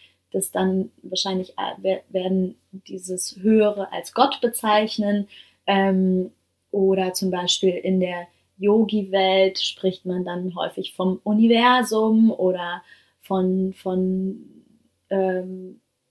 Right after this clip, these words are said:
ja, der Life Force oder sowas, ne? Also da gibt's natürlich total unterschiedliche Begriffe. Manche Menschen, die wollen sich dann natürlich irgendwie, die wollen dem Ganzen gar keinen Namen geben und sich auch nie, nichts zuordnen und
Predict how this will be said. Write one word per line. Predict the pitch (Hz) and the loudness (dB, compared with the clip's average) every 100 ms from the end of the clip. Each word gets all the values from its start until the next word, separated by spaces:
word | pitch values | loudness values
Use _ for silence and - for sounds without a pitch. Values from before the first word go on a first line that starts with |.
| _ | _
ja, | 190 185 | -2 -2
der | 180 185 | -2 2
Life | 190 196 214 - | 4 6 4 0
Force | 208 196 202 202 - | 2 2 2 0 -2
oder | 196 190 | 0 0
sowas, | 190 185 190 - | 0 -2 -2 -2
ne? | 214 247 233 | 0 0 2
Also | 190 196 | 2 2
da | 190 190 | 0 0
gibt's | 226 - | -2 0
natürlich | 190 208 202 | -2 -2 -6
total | 190 - 208 190 | -8 -4 0 2
unterschiedliche | 226 226 - 220 - 190 185 | 2 2 -2 -2 -2 -6 -6
Begriffe. | 185 - 247 254 254 | -8 -2 -2 2 4
Manche | 233 202 208 208 | 4 4 2 0
Menschen, | 196 196 - 202 202 - - _ - | 0 0 0 0 -2 -6 -20 _ -4
die | 202 | 0
wollen | 190 190 196 | 2 2 0
sich | 196 | -4
dann | 202 190 | -4 -4
natürlich | 185 - 196 - | -4 -4 -6 -2
irgendwie, | 196 185 196 | -2 0 -4
die | 190 | -2
wollen | 190 202 | -2 0
dem | 190 | -2
Ganzen | 185 - 180 | -6 -8 -12
gar | |
keinen | 175 190 190 | -10 -6 -2
Namen | 220 240 233 | 0 2 2
geben | 220 214 196 | 2 0 -2
und | 185 | -6
sich | 190 196 | -10 -8
auch | 185 | -2
nie, | 202 - | -2 -2
nichts | 202 190 - - | -6 -6 -10 -4
zuordnen | 254 226 214 208 196 196 196 | 0 4 4 2 -2 -2 -2
und | 190 - | -2 -4